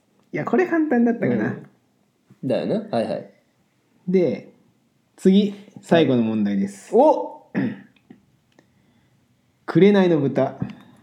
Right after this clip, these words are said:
Speaker 1: 一。
Speaker 2: ああ、キャッチコピーを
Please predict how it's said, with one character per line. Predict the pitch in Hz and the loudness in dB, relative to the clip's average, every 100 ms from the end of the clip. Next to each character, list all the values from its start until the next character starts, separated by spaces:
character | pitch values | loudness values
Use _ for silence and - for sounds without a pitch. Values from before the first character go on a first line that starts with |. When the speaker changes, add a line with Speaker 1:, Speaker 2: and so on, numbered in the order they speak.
| _ _ _ _ _ _ _ _ _ _ _ _ _ _ _ _ _ _ _ _ _ _ _ _ _ _ _ _ _ _ | _ _ _ _ _ _ _ _ _ _ _ _ _ _ _ _ _ _ _ _ _ _ _ _ _ _ _ _ _ _
Speaker 1:
一。 | 147 - 160 - - - - _ _ _ _ _ _ _ - | -8 -4 -4 -6 -12 -20 -20 _ _ _ _ _ _ _ -4
Speaker 2:
あ | 160 170 143 131 | 0 2 2 2
あ、 | |
キ | - | 0
ャ | 208 | 0
ッ | |
チ | 196 | 2
コ | 370 | 0
ピ | 262 | 2
ー | 131 | 0
を | 110 - - - | -2 -10 -18 -20